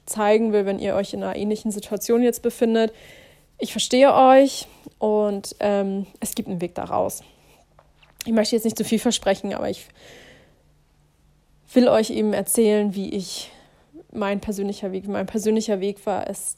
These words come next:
da rauszuschaffen und jetzt inzwischen sagen zu können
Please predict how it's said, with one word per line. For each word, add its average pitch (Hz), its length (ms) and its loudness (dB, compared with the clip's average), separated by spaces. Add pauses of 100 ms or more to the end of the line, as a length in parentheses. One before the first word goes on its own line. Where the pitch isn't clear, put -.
da 196 100 -10
rauszuschaffen 240 1000 -2 (440)
und 220 460 0
jetzt 202 420 -2
inzwischen 208 520 -6
sagen 202 280 -2
zu - 100 -10
können 196 520 -4